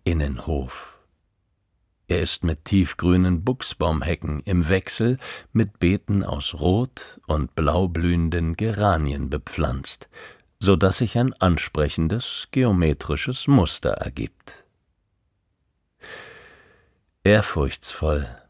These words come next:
streiche ich mit der Hand über den kühlen, rauen Stein der Gemäuer hinter mir. Wer weiß, vielleicht saß Van Gogh auf eben jenem Platz und fragte sich,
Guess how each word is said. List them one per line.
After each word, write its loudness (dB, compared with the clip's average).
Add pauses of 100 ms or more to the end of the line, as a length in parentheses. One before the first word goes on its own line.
streiche 0
ich -2
mit 2
der 0
Hand -2
über -4
den -2
kühlen, 0
rauen 2
Stein -2
der -2
Gemäuer 2
hinter -4
mir. -8 (2500)
Wer 0
weiß, -4 (1120)
vielleicht 0
saß -4
Van 4
Gogh -2
auf -4
eben 0
jenem -2
Platz -6 (640)
und -2
fragte -2
sich, -6